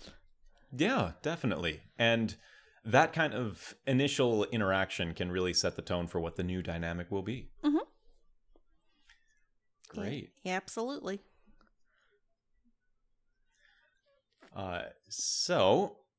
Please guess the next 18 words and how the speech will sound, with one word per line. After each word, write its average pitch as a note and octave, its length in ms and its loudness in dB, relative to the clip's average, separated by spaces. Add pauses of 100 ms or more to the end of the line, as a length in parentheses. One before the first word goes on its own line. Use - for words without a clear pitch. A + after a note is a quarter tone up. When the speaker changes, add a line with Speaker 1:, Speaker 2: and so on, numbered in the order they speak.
(220)
Speaker 2:
Mm-hmm. - 760 2 (1080)
Speaker 1:
<coughs> - 0 -
sorry. - 340 -6 (320)
Speaker 2:
Don't A#3 160 0
die. G#3+ 300 0 (400)
<laughs> - 100 6 (3500)
Speaker 1:
So, F#2+ 500 4 (420)
uh, F#2+ 380 6 (640)
that E3 220 8
actually D#3+ 540 4
does A2+ 380 4
bring G#2 280 2
us G2 160 0
into G2 220 0
the F2+ 100 -6
next A2+ 260 -2
question. E2 460 -2
So, A#2+ 360 4